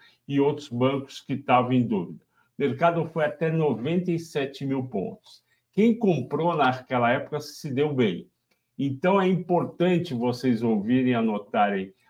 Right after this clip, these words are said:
o-, os suportes que o, que o Ricardo tá passando, porque vocês podem escrever, "Bom, eu tô a fim de comprar Engie, eu vou olhar esses dois preços." Aí você faz um,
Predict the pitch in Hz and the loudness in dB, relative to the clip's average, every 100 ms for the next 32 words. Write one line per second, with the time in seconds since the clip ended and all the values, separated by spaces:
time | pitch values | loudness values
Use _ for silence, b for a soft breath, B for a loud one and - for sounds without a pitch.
0 | _ - 110 - - - - - - - | _ -10 -10 -10 -14 -14 -16 -18 -18 -12
1 | 107 - 123 117 107 - - 120 110 110 | -10 -2 2 2 0 -8 -8 -4 -4 -4
2 | - _ _ - 107 110 107 113 104 104 | -10 _ _ -6 -2 -2 -2 -2 -2 -4
3 | 98 _ - 107 - 98 - - 160 156 | -6 _ -4 -2 -2 -6 -6 0 2 2
4 | 107 98 b b b _ 151 151 175 175 | 0 -2 b b b _ -8 0 0 0
5 | - 160 151 - 160 151 127 120 110 113 | 0 -2 -2 -4 -2 2 4 2 4 2
6 | 107 - 143 - 123 - 123 117 117 117 | 0 -2 -4 0 -2 -2 -4 -2 2 2
7 | 127 156 135 120 110 135 135 135 131 - | 2 0 2 2 2 -2 0 0 -2 -8
8 | 127 120 147 165 165 139 120 101 - B | -8 0 2 2 -2 0 2 0 -4 B
9 | B B - 160 165 180 190 175 165 170 | B B -2 2 2 2 0 -2 -2 2
10 | 175 | 2